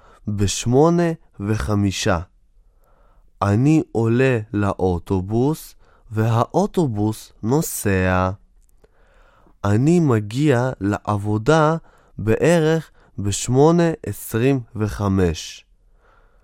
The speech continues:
אני חוזר הביתה בשש בערב. בדרך אני נכנס לבנק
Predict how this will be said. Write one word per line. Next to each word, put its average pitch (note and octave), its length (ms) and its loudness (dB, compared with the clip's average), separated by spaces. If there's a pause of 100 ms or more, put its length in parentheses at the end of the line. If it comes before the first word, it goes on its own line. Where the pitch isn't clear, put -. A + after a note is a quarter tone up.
(560)
אני C3+ 500 4
חוזר A2 720 0
הביתה B2 840 0 (500)
בשש G2+ 1000 0
בערב. F#2+ 800 0 (1000)
בדרך C3+ 960 2 (580)
אני C#3+ 480 2 (360)
נכנס B2 680 0
לבנק G2 800 0